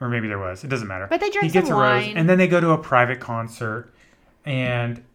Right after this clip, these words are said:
Speaker 1: it's Adam Hambrick.
Speaker 2: Who I had not heard of
Speaker 1: I haven't
Speaker 2: before.
Speaker 1: heard of him either, but he has a great voice, so
Speaker 2: He
Speaker 1: I'll
Speaker 2: had
Speaker 1: have
Speaker 2: a
Speaker 1: to
Speaker 2: good
Speaker 1: check him out.
Speaker 2: voice. It was nice.
Speaker 1: And
Speaker 2: Um,
Speaker 1: Cha-, uh, Tasha really sees a future with Ben,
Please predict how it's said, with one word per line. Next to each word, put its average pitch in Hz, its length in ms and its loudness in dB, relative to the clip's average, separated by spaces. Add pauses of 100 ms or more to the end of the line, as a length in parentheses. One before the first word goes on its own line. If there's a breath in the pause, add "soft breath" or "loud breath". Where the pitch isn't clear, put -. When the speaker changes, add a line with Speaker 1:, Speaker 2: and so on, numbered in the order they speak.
(240)
Speaker 1:
it's 123 280 -4
Adam 123 640 0 (260)
Hambrick. 104 760 -12 (880)
Speaker 2:
Who 269 120 -2
I 277 100 2
had 392 140 -2
not 240 380 -2
heard 220 260 -8
of 233 60 0
Speaker 1:
I 139 60 2
haven't 160 220 0
Speaker 2:
before. 143 160 -4
Speaker 1:
heard 143 200 -2
of 120 80 -2
him 120 80 -4
either, 151 120 -4
but 127 120 -4
he 113 60 -4
has 117 180 -2
a - 20 -14
great 101 200 -8
voice, - 300 -16
so - 220 -10
Speaker 2:
He 113 60 0
Speaker 1:
I'll 110 60 0
Speaker 2:
had 311 100 2
Speaker 1:
have 349 40 2
Speaker 2:
a - 40 -4
Speaker 1:
to - 60 -10
Speaker 2:
good 311 80 -4
Speaker 1:
check - 100 -6
him 233 60 -2
out. 226 40 0
Speaker 2:
voice. 226 240 -4
It 226 60 -6
was 233 140 -8
nice. 196 600 -10
Speaker 1:
And 160 400 2
Speaker 2:
Um, - 60 -8
Speaker 1:
Cha-, 143 320 2
uh, 139 320 2
Tasha 120 760 0 (640 soft breath)
really 131 420 -4
sees 104 840 -8
a 113 60 -10
future 101 440 -10
with 95 200 -14
Ben, 95 400 -10